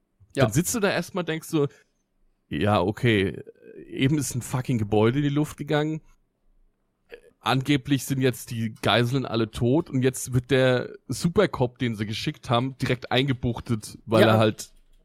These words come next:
Speaker 2: ne, das ist so,
Speaker 1: Genau.
Speaker 2: hm. <laughs>
Speaker 1: Obwohl, äh,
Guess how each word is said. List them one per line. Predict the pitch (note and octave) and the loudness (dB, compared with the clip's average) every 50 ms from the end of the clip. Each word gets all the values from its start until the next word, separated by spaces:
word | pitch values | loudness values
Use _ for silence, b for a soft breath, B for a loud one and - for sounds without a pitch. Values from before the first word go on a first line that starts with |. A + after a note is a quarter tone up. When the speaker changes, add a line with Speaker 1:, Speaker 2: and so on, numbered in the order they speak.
| _ - - | _ -20 -16
Speaker 2:
ne, | - - A#2 B2 C3+ - - - | -8 -2 2 2 2 2 0 -4
das | A#2 B2+ A#2+ A2 | -6 -6 -4 -4
ist | - C3 - - | -4 -6 -4 0
so, | B2+ A#2 A2+ G#2 | 0 2 2 2
Speaker 1:
Genau. | - A2 A2+ G#2 - G2 B B B B | 2 2 2 2 2 0 B B B B
Speaker 2:
hm. | D3 C#3+ | 2 2
<laughs> | |
Speaker 1:
Obwohl, | D#3+ - G#3+ B3+ C4+ C4+ A#3 - | 4 4 4 4 2 2 0 0
äh, | G3+ G#3 G#3+ G#3+ G#3+ - - F3+ | 0 0 0 0 0 -2 -2 -4